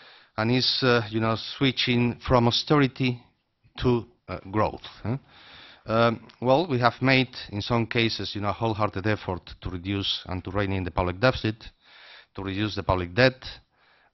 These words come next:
um, mm, and these efforts, uh, you know, have given rise to, uh, in sort, in certain areas, in certain countries, to a mild recession, as I have said. Now,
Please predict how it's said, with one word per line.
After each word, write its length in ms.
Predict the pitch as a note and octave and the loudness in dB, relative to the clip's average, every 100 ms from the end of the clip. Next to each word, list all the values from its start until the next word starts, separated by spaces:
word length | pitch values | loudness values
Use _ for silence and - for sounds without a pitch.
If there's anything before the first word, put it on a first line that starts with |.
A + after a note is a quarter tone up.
| - | -6
um, 280 | F#2 F2+ E2 | -4 -4 -8
mm, 480 | F#2+ F#2+ F2+ F2+ F2 - | -12 -10 -8 -8 -8 -8
and 120 | G2 | -6
these 160 | A2 | -2
efforts, 540 | A#2+ - G2 F2 - - | -2 0 -4 -4 -6 -6
uh, 180 | F2+ E2+ | -6 -6
you 80 | F#2 | -8
know, 140 | F#2 | -8
have 200 | F#2 G#2 - | -6 -6 -4
given 260 | G#2 G#2+ | -4 -4
rise 440 | G2+ G#2+ G2+ - - | 0 0 0 -6 -10
to, 280 | - B2 B2+ _ | -4 -4 -4 _
uh, 220 | - F#2 E2+ - - | -12 -10 -10 -14 -16
in 160 | F#2+ | -12
sort, 320 | F#2+ C3 A#2 G2+ | -2 2 2 -2
in 80 | |
certain 360 | - B2 A2 A2 | -2 -2 0 0
areas, 320 | A2 G2 G2+ | 0 -2 -4
in 60 | F#2 | -6
certain 340 | A2 G2 G2 | -6 -4 -4
countries, 480 | F2+ G2+ F#2+ G2 - | -2 -4 -4 -6 -8
to 100 | - | -6
a 60 | F#2 | -2
mild 260 | G2+ G2 | 0 0
recession, 400 | F2+ - G2 F#2 | -2 -6 -6 -4
as 120 | E2+ - | -6 -8
I 20 | |
have 220 | - E2+ | -10 -10
said. 220 | - E2 - - _ - - - - - | -8 -10 -12 -20 _ -20 -20 -20 -20 -8
Now, 380 | A#2+ D3 D#3+ F3 | 6 10 10 8